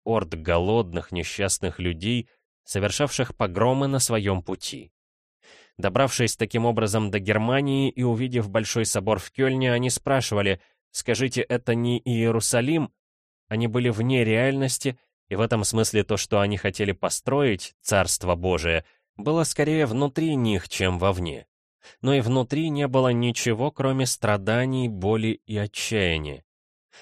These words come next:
И вот руководителем сопротивления крестоносцам становится Саладин. Обладая умом и обычным здравым смыслом, совсем нетрудно понять, что в этой ситуации не обороняться, а завоёвывать надо. И по натуре-то он завоеватель.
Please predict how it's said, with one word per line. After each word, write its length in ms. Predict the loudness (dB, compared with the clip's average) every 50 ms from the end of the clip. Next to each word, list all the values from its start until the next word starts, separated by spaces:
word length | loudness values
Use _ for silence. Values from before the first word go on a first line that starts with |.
| -12 -6
И 120 | -2 -2
вот 240 | 0 0 0 2 2
руководителем 720 | 2 2 2 2 2 2 0 -2 -2 -2 0 0 0 0
сопротивления 840 | 0 -2 -2 0 0 0 0 0 -2 0 0 0 0 2 2 0 0
крестоносцам 960 | 0 -2 -2 -2 -2 0 0 0 0 0 0 -2 -2 -4 -2 -2 -2 -2 -2 -6
становится 680 | -8 -8 -4 -2 0 0 2 2 0 0 -2 -2 -4 -2
Саладин. 640 | -2 0 2 2 4 2 2 0 -2 -10 -12 -12 -16 _ _ _ _ _ _ _ _ _ _ -20 -20 -14 -6
Обладая 480 | -4 0 0 2 2 4 4 4 4 2
умом 480 | 2 0 0 2 4 4 2 2 0 -2
и 80 | -2 0
обычным 600 | 0 0 0 0 -2 -2 -2 0 0 0 0 0
здравым 480 | -2 -2 0 2 2 4 2 2 0
смыслом, 600 | 0 -2 -2 -2 -2 -2 -2 0 0 0 0 0 -2
совсем 440 | -2 -4 -4 -4 -2 -2 -2 0 0
нетрудно 480 | 0 0 0 -2 -2 -2 0 -2 -2
понять, 360 | 0 0 -2 -2 -2 -4 -4
что 260 | -4 -6 -4 -2 -2 2
в 60 | 2
этой 220 | 0 2 2 0
ситуации 640 | 0 0 -2 0 0 0 0 0 -2 -2 0 0 0
не 180 | 0 0 2
обороняться, 760 | 0 0 2 2 2 2 2 2 2 0 0 0 -2 -2 -4 -2 -2
а 120 | -2 -2
завоёвывать 800 | 0 2 2 2 2 2 2 2 0 0 0 0 -2 -4 -6 -4
надо. 320 | -4 -4 -4 -4 -8 -14 -18 _ _ _ _ _ _ _ _
И 160 | -6 -4 -4
по 160 | -2 0 0 2
натуре-то 520 | 2 2 0 0 0 0 0 0 0 0
он 200 | 0 0 0 0
завоеватель. 680 | 0 0 0 0 0 0 0 0 -2 -2 -2 -6 -12 -14